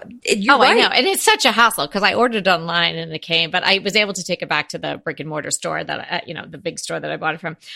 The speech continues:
Speaker 2: But I was thinking to myself
Speaker 1: Was it,
Speaker 2: also
Speaker 1: what was it made of? This is, was it polypropylene?
Speaker 2: I don't,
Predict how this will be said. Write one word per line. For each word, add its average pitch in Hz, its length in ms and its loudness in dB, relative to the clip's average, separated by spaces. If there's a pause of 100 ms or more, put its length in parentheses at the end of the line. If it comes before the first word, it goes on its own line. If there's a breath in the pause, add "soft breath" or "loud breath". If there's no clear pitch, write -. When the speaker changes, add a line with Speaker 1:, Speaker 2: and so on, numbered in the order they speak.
(220 loud breath)
Speaker 2:
But - 220 6
I 240 80 4
was 226 240 -2 (280)
thinking 269 300 2
to 269 80 0
myself 202 300 2
Speaker 1:
Was 262 240 8
it, 269 120 6
Speaker 2:
also 247 100 2
Speaker 1:
what 277 160 6
was - 180 4
it 214 140 2
made 269 260 2
of? - 220 0 (200)
This 190 280 -4
is, - 220 -12 (200)
was 180 240 0
it - 80 -6
polypropylene? 196 640 0 (1300 soft breath)
Speaker 2:
I 147 160 2
don't, 453 240 0